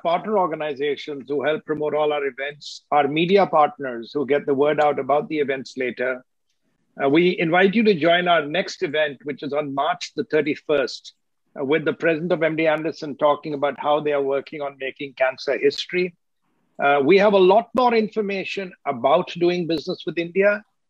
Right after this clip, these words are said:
because the Chamber's core strength is the India advantage. So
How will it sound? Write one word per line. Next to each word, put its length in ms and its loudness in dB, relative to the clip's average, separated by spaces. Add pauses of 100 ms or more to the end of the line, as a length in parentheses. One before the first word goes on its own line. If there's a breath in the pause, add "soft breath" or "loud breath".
(140)
because 380 2
the 220 -2
Chamber's 340 2
core 340 2
strength 600 -4 (200)
is 440 -2 (320)
the 160 -6
India 520 -2
advantage. 880 -10 (380)
So 240 0